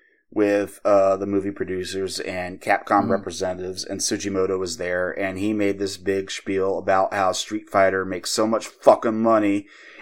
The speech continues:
Speaker 1: and the movie's gonna make so much fucking money, and this game is gonna make so, we're making money! And all the actors are looking at, at each other and their agents and being like, "Wait,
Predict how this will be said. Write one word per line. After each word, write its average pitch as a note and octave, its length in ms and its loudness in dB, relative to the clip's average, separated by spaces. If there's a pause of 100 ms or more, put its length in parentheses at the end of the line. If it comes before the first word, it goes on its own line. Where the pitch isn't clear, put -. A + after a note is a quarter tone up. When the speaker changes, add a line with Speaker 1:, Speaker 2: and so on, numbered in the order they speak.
Speaker 1:
and G#2 180 6
the F#2+ 60 -2
movie's B2 440 2
gonna A#2+ 200 2
make A2 200 0
so - 200 2
much A#2 180 2
fucking C3 580 8
money, A#2+ 360 6
and A2+ 140 4
this C#3+ 180 6
game C3+ 500 8
is A#2+ 120 0
gonna C#3+ 180 2
make A#2+ 180 2
so, - 200 4 (220)
we're A3+ 140 12
making F#3 420 10
money! B3 480 12 (360)
And B2+ 360 10
all C#3 180 12
the B2 160 8
actors C3 460 8
are A#2 100 6
looking B2 360 4
at, - 180 0
at A2 140 6
each G#2 260 0
other G#2+ 260 6
and G#2 120 2
their G2 120 0
agents A2 400 2
and G#2 100 -6
being G2+ 140 0
like, F#2 160 -2
"Wait, G#2 380 -4